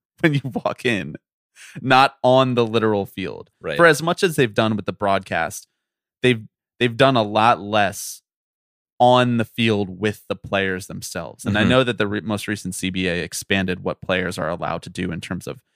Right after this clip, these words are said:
Speaker 1: accepting money to sponsor, you know, sports betting companies and whatnot. But still, I, I would think that the jersey patch itself is at the very least distasteful and at most, like,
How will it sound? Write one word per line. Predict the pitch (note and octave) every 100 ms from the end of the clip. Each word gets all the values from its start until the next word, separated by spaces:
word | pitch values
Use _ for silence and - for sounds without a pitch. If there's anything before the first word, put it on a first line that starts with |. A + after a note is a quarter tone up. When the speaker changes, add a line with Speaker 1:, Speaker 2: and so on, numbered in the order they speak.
| _
Speaker 1:
accepting | - - G2 - G2 F#2+
money | F#2 F2+ F2+
to | -
sponsor, | - G2 F#2 - F2+ E2 - _ _ _ _ _ _ _ _ _ _
you | A2
know, | F#2 A1 _ _
sports | - - G2+ -
betting | G2+ F#2+
companies | F#2 G2+ G#2 B2+ C#3+ - - _
and | A#2+ C3
whatnot. | C3+ D3 D3 -
But | G#2+
still, | - - B2
I, | F#2+ D2+ -
I | C3+
would | D#3+ E3+
think | F3+ -
that | G#2+
the | G2
jersey | G2 G#2+ G2+
patch | - F#2 -
itself | - - D#2 - - _ _ _ _ _ _ _ _ _ D3+
is | C#3 - _ _ _ -
at | C#3+ D#3
the |
very | B2 C#3+ F3+
least | F3+ E3 E3
distasteful | D3 - A#2 A#2+ - E3 E3+ F3+ - _ _ _ -
and | B2 A#2 A2 -
at | A#2+ G#2+
most, | G#2+ A2 C#3+ - -
like, | A2 G2+